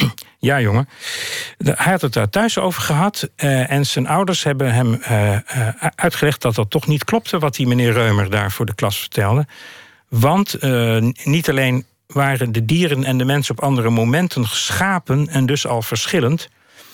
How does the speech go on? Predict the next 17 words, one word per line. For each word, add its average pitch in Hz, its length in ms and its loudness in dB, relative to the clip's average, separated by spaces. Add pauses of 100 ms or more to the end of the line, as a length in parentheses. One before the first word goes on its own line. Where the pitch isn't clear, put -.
(460)
Maar 139 460 0
de 131 340 0
mens 208 480 0
kent 175 240 -4
ook 165 200 -2
het - 280 -4
verschil - 500 -2
tussen - 260 -2
goed - 260 -2
en 110 140 0
kwaad. 151 600 -4 (120)
En 143 140 0
dat 131 160 -4
kennen 143 280 2
de 117 120 0
dieren 123 340 2
niet. 139 420 -2